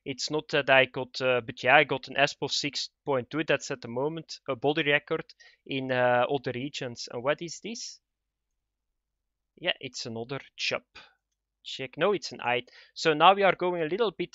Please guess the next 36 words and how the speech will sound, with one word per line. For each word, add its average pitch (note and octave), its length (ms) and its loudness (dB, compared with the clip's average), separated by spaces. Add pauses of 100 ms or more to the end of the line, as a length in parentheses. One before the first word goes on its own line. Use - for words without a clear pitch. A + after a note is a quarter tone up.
(140)
to C3+ 160 -8
the, A#2+ 400 -2
to - 100 -18
the A#2 100 -8
left, B2 260 -2
so D3 120 -6 (200)
to C3 120 -6
the A#2+ 100 -4
rocks C3 260 -2
here. D3+ 160 2
Here E3+ 240 6
I F#3 100 10
got - 240 -2
my C#3+ 160 4
asp, B2+ 340 0 (160)
the - 80 -10
six - 300 -8
point B2+ 340 -4
two. B2+ 220 -14 (2000)
Uh, A2+ 220 -6
so A#2+ 360 -6
I A#2+ 160 0 (100)
think E3+ 220 -6
I C#3 100 -2
was - 520 -4 (160)
between D3 380 -6
the B2 80 -6
reeds C3+ 320 -8
here. G3 300 -10
So - 240 -8
let's C3+ 260 -2
do C#3 100 -2
a C3 40 -2
couple C#3 300 -8
of - 160 -12
throws C#3 460 -8